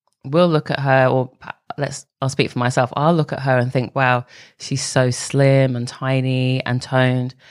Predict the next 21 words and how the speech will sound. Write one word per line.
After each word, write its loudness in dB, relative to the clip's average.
And 0
somebody 4
else 2
will -16
be -4
like, -2
"Right, 0
yeah, 0
but -4
we -2
could -8
shave 0
a 0
little 0
bit -2
more 2
of -2
those 0
elbows -2
off -2
and -2